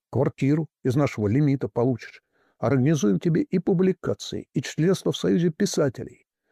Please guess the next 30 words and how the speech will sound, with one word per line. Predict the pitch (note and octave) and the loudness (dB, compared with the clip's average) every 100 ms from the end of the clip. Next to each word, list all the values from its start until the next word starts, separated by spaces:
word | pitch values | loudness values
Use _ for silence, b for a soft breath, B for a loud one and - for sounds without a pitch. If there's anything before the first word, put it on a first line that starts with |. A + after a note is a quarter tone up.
| _ | _
Со | - A#2+ | -4 2
временем | E3 G3 D3 | 4 4 2
будешь | A#2 A#2 - | 2 0 -4
книги | - F2+ C3+ G3 D3 | -10 -2 0 2 0
выпускать. | C#3 C#3 - C3 A#2+ - _ b b b b _ | 0 -4 -8 -8 -10 -14 _ b b b b _
Свой | - - A#2+ F3 A2+ - | -12 -2 0 2 0 -4
проверенный | A2 A2 D3 F3 A#2+ A2 G2 | -4 -2 0 0 0 0 -4
кадр | - D#3+ C3 G2+ | -2 0 0 -2
в | |
литературной | G#2+ G#2+ A#2 A#2+ F#3+ E3 C3+ | -2 -2 -2 -2 0 0 0
среде | A#2+ C3 D3 G3 | 0 -2 0 2
нам | F3 C#3 | 2 2
ого-го | F3+ F3 C#3 E3+ | 2 2 2 2
как | - - | 0 -4
пригодится. | - D3 D3+ D#3+ E3+ - - - _ _ _ | -4 0 0 0 -2 -6 -14 -18 _ _ _
В | |
следующий | - F3+ - D#3 | -2 -2 0 0
раз | D#3 | 0
встретимся, | - - C3+ - E3+ - | -2 -4 -2 0 -2 -2
буду | F2+ A#2 E3+ | -2 0 -2
у | |
тебя | - D#3 | -2 -4
автограф | - _ A#2 D#3 - | -4 _ -2 -2 -4
просить. | - G2+ - A2+ - _ _ _ _ _ _ _ _ _ | -6 -8 -8 -14 -18 _ _ _ _ _ _ _ _ _
Майор | G#2+ A#2 G#2 | -2 0 0
встал, | - - - - - - G#3 _ _ _ _ | -4 -12 -14 -4 -2 -2 -8 _ _ _ _
протянул | - A2 B2 C3 C#3 C3+ - | -4 -2 0 2 2 0 -6
онемевшему | - A#2 B2 A2+ - B2 A2+ | -2 0 2 0 -4 -4 -4
Степану | - - A#2 G#2+ G#2 | -4 -4 -2 0 -2
руку. | G#2 G#3 F#3+ - | -2 -2 -4 -10